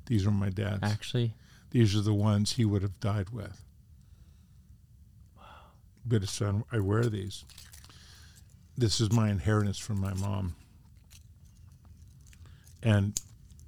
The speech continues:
Speaker 1: they jingle all the time, Craig, and so I'm used to 'em.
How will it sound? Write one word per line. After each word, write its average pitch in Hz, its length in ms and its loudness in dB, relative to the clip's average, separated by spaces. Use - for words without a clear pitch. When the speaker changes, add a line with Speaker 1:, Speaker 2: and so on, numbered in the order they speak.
Speaker 1:
they 123 220 8
jingle 110 460 2
all 92 160 -2
the 90 60 -6
time, 90 440 -8
Craig, 98 500 -6
and 98 180 -2
so 107 320 -4
I'm 110 160 2
used 127 260 0
to 104 80 -6
'em. 95 220 -8